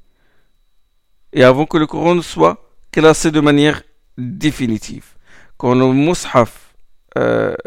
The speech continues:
fut réuni à l'époque de Othman, le mushaf officiel, fut réuni à l'époque de Othman et que la communauté fut d'accord sur son auto-, sur son contenu et l'ordre de ces sourates et versets, les compagnons avaient jeté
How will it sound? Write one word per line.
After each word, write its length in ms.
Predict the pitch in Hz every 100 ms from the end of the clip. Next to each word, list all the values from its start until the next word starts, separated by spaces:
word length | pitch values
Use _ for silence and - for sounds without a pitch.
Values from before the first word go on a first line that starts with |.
| - - - -
fut 320 | - - 147
réuni 560 | 131 156 180 165 160 131
à 140 | 117
l'époque 360 | 123 120 120 123
de 100 | 120
Othman, 580 | 107 113 139 139 107 - - _ - _ _ _ _ -
le 100 | -
mushaf 380 | 117 113 - 117 -
officiel, 540 | 196 196 - 98 82 - - _ _ _ _ _ _ -
fut 140 | -
réuni 300 | 123 143 139
à 40 | 135
l'époque 300 | 127 127 -
de 80 |
Othman 400 | 117 120 - 127
et 60 | 117
que 100 | -
la 120 | 123
communauté 400 | - 143 139 -
fut 180 | 131 131
d'accord 400 | 120 120 113 -
sur 280 | - 117 110
son 360 | - 127 120
auto-, 320 | 120 - 113 -
sur 280 | - -
son 280 | - - 127
contenu 640 | - 135 120 120 123 185 330 - - - -
et 140 | 123
l'ordre 340 | 123 143 123 113
de 120 | 117
ces 160 | - 123
sourates 360 | - 117 117
et 60 | 117
versets, 320 | 113 - 185
les 80 | 156
compagnons 540 | - 123 120 123 175
avaient 260 | 135 120 147
jeté 480 | 120 123 - 175